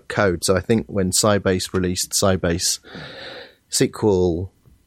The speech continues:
ten or eleven, um, they sold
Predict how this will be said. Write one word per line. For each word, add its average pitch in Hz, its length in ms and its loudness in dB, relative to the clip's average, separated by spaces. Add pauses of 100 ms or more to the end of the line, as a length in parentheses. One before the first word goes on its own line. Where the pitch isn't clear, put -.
(100)
ten 117 300 4
or 104 120 4
eleven, 104 540 4 (260)
um, 92 320 2
they 95 220 2
sold 90 680 0